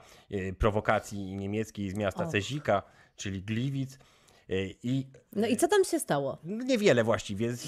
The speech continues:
Speaker 1: Szedł sobie pieszy, y, który zaczął wchodzić na, na przejście dla pieszych.
Speaker 2: A
Speaker 1: Tak
Speaker 2: on
Speaker 1: bardzo
Speaker 2: akurat musiał, miał, y, skręt,
Speaker 1: Znaczy to
Speaker 2: prawda?
Speaker 1: chodzi o to, że
Speaker 2: Jakby
Speaker 1: no czy tak, autobus,
Speaker 2: synchronizowali się za dobrze.
Speaker 1: autobus, y, miał skręt, a ten pan, który szedł, tak po prostu sobie szedł, bo ma pierwszeństwo, więc nie musi się rozglądać.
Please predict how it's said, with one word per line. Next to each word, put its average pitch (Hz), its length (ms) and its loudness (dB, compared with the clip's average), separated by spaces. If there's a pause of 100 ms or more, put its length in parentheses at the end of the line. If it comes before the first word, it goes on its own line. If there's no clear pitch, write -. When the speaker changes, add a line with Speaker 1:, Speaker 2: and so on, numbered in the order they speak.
Speaker 1:
Szedł 196 160 2
sobie 151 180 2
pieszy, 165 460 2 (200)
y, 135 100 0
który 131 300 0
zaczął 127 260 2
wchodzić 131 460 2
na, 113 380 4
na 107 120 -2
przejście 127 360 -2
dla 101 120 0
pieszych. 156 380 -2 (220)
Speaker 2:
A 240 100 4
Speaker 1:
Tak 269 100 4
Speaker 2:
on 254 140 2
Speaker 1:
bardzo 277 200 6
Speaker 2:
akurat 254 440 6
musiał, 254 560 2
miał, 240 440 6
y, 269 160 2
skręt, 202 460 4
Speaker 1:
Znaczy 139 200 2
to 190 120 6
Speaker 2:
prawda? 196 240 6
Speaker 1:
chodzi 247 160 2
o 190 80 6
to, 202 100 6
że 160 160 4
Speaker 2:
Jakby 226 180 2 (100)
Speaker 1:
no 175 140 6
czy - 100 -4
tak, 120 140 4
autobus, 190 280 8
Speaker 2:
synchronizowali 302 680 8
się 202 40 6
za 170 100 4
dobrze. 180 120 4 (320)
Speaker 1:
autobus, - 240 -8
y, 156 380 4
miał 139 240 6
skręt, 202 380 2
a 180 80 2
ten 180 200 2
pan, 175 180 4
który 156 200 -4
szedł, 170 200 2
tak 156 140 2
po 147 80 0
prostu 147 280 0
sobie 135 240 -2
szedł, 127 320 2
bo 127 260 4
ma 131 120 4
pierwszeństwo, 117 520 -2
więc 113 200 -6
nie 123 60 2
musi 95 200 0
się 90 100 -6
rozglądać. 90 540 -4